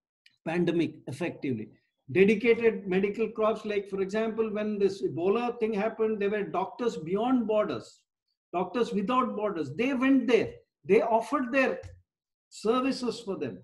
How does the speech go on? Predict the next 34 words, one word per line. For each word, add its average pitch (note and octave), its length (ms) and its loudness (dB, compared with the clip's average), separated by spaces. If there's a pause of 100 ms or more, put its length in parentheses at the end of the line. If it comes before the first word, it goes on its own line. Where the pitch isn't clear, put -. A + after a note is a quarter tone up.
(500)
where A3 360 4
there A#3 140 -2
was A#3+ 300 -4 (280)
real, B3+ 480 2 (880)
um, E3 560 -2 (160)
the C#3 260 -4
paucity B3+ 540 0
of - 180 -4
the A3+ 200 2
healthcare G#3+ 460 -2
workers G3+ 600 -2
in F3 160 -2
those F3+ 240 -2
Ebola F3+ 540 0 (280)
struck - 500 -4 (360)
areas. E3 480 4 (240)
Similar A#3 500 2
way, B3 320 0
we B3+ 240 2
also B3+ 280 -4
need A#3+ 280 -4
to A#3 80 0
have, A3 180 0
whenever A#3 360 -4
there A3+ 160 0
is A3 100 -6
disasters, G3 760 -4
whenever A#3+ 340 -2
there A#3 180 -4
is G#3+ 80 0
a G#3 80 -4
pan-, F#3 340 -8 (300)
uh, D#3+ 140 -4 (240)
um, C3+ 600 -2